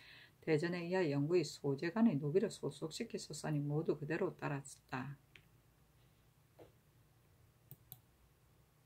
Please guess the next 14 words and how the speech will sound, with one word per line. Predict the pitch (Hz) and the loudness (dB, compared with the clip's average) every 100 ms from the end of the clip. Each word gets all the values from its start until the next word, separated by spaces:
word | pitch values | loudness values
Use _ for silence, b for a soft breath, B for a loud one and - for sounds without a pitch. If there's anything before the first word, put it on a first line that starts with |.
| _ _ _ _ _ _ _ _ _ _ - | _ _ _ _ _ _ _ _ _ _ -10
성조실록 | 196 180 160 170 156 | -6 -4 -2 -2 -2
백팔십사 | 180 185 180 - - 165 160 | -4 -4 -4 -8 -12 -10 -4
권, | 151 | -2
성조 | 147 170 160 | -2 -2 -6
십육 | 156 170 160 | -6 -6 -4
년 | 165 156 | -2 -4
시월 | - 170 147 | -2 0 2
이십 | 143 143 160 143 | 0 -2 -2 0
일 | 147 147 | 0 -2
기하 | - 151 151 151 | -2 0 0 -2
두 | 151 | -4
번째 | 160 151 | -6 -4
기사 | 147 147 147 | -6 -6 -8
경년에 | - 147 147 | -2 0 0